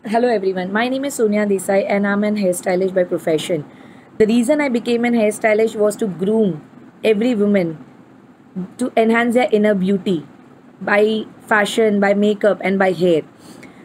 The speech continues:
And the major turnover in my career was three years ago when I was a part of a transgender community to groom them. This was the biggest challenge and where I, uh, started educating them free of cost,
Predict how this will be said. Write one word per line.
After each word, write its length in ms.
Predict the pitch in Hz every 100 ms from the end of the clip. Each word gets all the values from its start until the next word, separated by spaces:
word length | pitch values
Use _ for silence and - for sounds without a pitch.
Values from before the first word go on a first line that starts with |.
| - -
And 300 | 220 233 233 233
the 140 | 226
major 420 | 220 233 233 285
turnover 600 | 285 247 240 226 226 226
in 220 | 220 214 208
my 180 | 202
career 380 | 214 233 214 220
was 180 | 208 202
three 160 | - 202
years 240 | 214 202
ago 400 | 202 175 180 202 -
when 380 | 190 208 214 220
I 240 | 196 196
was 200 | 208 208
a 80 | 202
part 360 | - 202 208
of 160 | 226 214
a 60 | 214
transgender 680 | 202 190 202 214 202 214
community 480 | 208 190 196 196 208
to 100 | 196
groom 420 | 180 175 185 196
them. 300 | 175 165 151 - - - -
This 160 | 214 247
was 160 | 247
the 80 | 247
biggest 400 | 202 190 247 -
challenge 340 | 233 214 226
and 240 | 240 220 196
where 340 | 214 247 294 -
I, 400 | 202 214 233 269 - - - - - -
uh, 400 | 208 208 196 196
started 640 | 196 - 226 214 262 269 254 -
educating 720 | 214 208 269 277 269 285 269
them 280 | 214 196 180 - -
free 260 | - 240
of 240 | 254 247 -
cost, 320 | 208 185 -